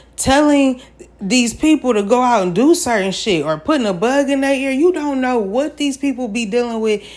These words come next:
in their personal life or who told who to do what or where they get these ideas from or what type of evil force is in, is present in people's lives. You don't know.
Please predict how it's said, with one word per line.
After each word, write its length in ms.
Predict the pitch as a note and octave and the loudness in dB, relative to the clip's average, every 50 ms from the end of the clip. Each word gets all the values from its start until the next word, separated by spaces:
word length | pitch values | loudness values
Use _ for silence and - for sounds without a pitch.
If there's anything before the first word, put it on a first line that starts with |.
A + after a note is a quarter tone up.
| - - | -14 -10
in 120 | G3 G#3+ A3 | -8 -6 -4
their 120 | G3+ G3+ | -4 -6
personal 480 | G3+ - A#3 A3+ A3+ A3 - G#3+ G#3 G3+ | -6 -4 -4 -4 -4 -4 -6 -8 -8 -6
life 260 | G3+ G3 G3+ G3 - | -4 -4 -4 -4 -6
or 120 | E3+ F3 | -6 -6
who 200 | F3+ B3+ B3+ B3 | -4 -4 -4 -6
told 400 | B3 - A#3+ G#3+ G3+ G#3 F#3+ F3 | -6 -4 -4 -4 -2 -4 -4 -2
who 180 | G3+ B3 B3 G#3+ | -2 -2 -2 -2
to 80 | G#3 | -4
do 180 | G3 F#3 A3+ A3 | -6 -4 -4 -4
what 440 | G3+ F3+ F3 G3+ A3+ A#3+ A3+ G3+ - - - - - - | -2 -2 0 0 0 0 -2 -4 -6 -12 -20 -20 -18 -4
or 180 | - F3+ E3+ E3 | 0 0 0 0
where 400 | E3 E3+ E3+ F3 F#3 A#3+ C4 C4 | 0 -2 -4 0 2 4 4 4
they 140 | B3+ B3+ A#3+ | 4 2 0
get 240 | G3 A#3 A#3 A3+ - | 0 -2 -4 -4 -4
these 180 | A#3 A3+ G#3 | -6 -4 -2
ideas 580 | A3+ G#3 G#3 G3+ F#3 G#3 A3 A#3 A3+ A#3 A3+ - | -4 -4 -2 -4 -2 -2 -2 -2 -2 -2 -4 -6
from 400 | - - A3 G#3+ G#3 G#3 G#3 G#3 - - - - | -8 -8 -6 -4 -4 -4 -6 -8 -12 -20 -10 -4
or 120 | E3+ F3+ | -2 0
what 200 | F#3+ A#3+ C4 C4 | 2 2 0 0
type 280 | - B3+ B3 A#3+ A#3+ - | -2 -4 -6 -6 -4 -2
of 240 | F#3+ F3+ F3 E3+ - - - - | 0 0 0 0 -2 -10 -12 -4
evil 600 | G#3+ A#3+ B3 A#3+ G#3 A3+ A3 G#3 G3+ F3+ F3 - | -2 0 0 0 2 2 2 2 2 2 0 -4
force 800 | - - - - B3+ B3+ C4 B3 A#3 A3+ A3+ A#3 - - - - - _ _ _ _ _ _ | -12 -18 -6 -2 0 2 2 2 2 2 0 0 -4 -10 -12 -14 -18 _ _ _ _ _ _
is 180 | - G3+ G#3+ - | 0 2 2 2
in, 240 | - G#3 A3+ A3 - | 0 -4 -4 -2 0
is 180 | F#3+ G3 - | 0 -2 -2
present 440 | - - - C4 C4 B3+ A3 A3 G#3 | -4 -4 -2 0 0 0 0 -2 -4
in 160 | F3+ G3 G3 | -4 -4 -4
people's 420 | G3 A#3+ B3 A#3+ - A3 G#3 F3+ F3+ | -4 -6 -6 -4 -4 -4 -4 -2 -2
lives. 460 | G3 G3 G3+ G#3 G3+ G#3+ A#3 A#3 A3+ | -2 -2 -2 -2 -2 -4 -4 -6 -4
You 120 | A3+ C#4 | -2 -2
don't 220 | D#4 D#4 D4 D4 D4 | 0 0 0 0 0
know. 420 | D#4+ E4+ E4 G#3+ D3+ C#3 D3+ - | 0 0 0 -2 -4 -4 -8 -14